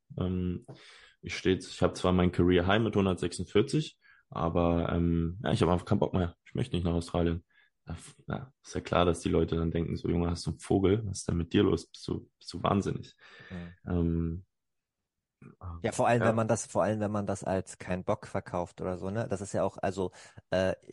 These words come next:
Speaker 2: ich bin, glaub ich, ein ganz guter Ansprechpartner. Ich hab auch öffentlich hier drüber geredet, ähm, über mentale Probleme, ähm,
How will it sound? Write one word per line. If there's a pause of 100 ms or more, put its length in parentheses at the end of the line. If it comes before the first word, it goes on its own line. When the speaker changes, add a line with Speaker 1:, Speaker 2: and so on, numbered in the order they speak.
(140)
Speaker 2:
ich
bin,
glaub
ich,
ein
ganz
guter
Ansprechpartner.
Ich
hab
auch
öffentlich
hier
drüber
geredet, (520)
ähm,
über
mentale
Probleme,
ähm,